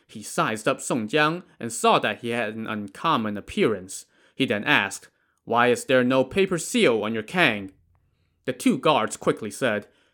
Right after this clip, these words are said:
"We were drenched by spring showers on the way here, and the seal got soaked and damaged." "Then quickly, write a statement testifying to that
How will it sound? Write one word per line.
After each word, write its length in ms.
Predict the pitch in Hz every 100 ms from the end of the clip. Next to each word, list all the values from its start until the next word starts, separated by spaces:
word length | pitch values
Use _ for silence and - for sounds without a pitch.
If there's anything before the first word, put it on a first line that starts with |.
| _
"We 100 | -
were 140 | 139 123
drenched 520 | - 180 151 117 -
by 140 | 117
spring 340 | 107 - 175 165
showers 520 | - 165 147 107 101
on 100 | 110
the 80 | 104
way 200 | 117 107
here, 380 | 180 160 101 - -
and 120 | 131
the 60 | 113
seal 460 | - - 196 113 117
got 220 | 113 98
soaked 460 | - 175 117 - -
and 200 | 117 104
damaged." 580 | 156 151 113 92 - - _ _ _ _ _ _ _ _ _ _
"Then 220 | 131 120
quickly, 600 | 120 208 202 131 113 92 _
write 260 | 127 160 151
a 40 |
statement 560 | - 214 208 123 117 -
testifying 640 | 233 233 127 120 113 110
to 180 | 160 196
that 340 | 110 113 -